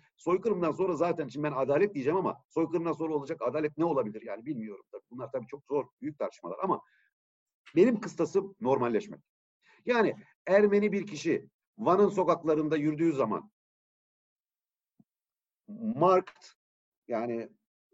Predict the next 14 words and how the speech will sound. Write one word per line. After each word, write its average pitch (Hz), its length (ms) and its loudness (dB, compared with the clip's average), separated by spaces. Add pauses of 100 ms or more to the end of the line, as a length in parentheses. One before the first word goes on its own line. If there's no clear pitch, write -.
(160)
işaretli 170 540 2
değilse, 180 420 -4 (1120)
hani 117 320 -4
kültürel 156 400 2
olarak 160 320 4
işaretli 147 380 2
değilse, 143 200 0
hani 156 260 0
normalleşebiliyorsa 202 960 4 (2000)
bu 214 340 -2
bence 143 500 0
hani 135 340 -8
buraya 175 280 4
varabilmek, 143 640 -2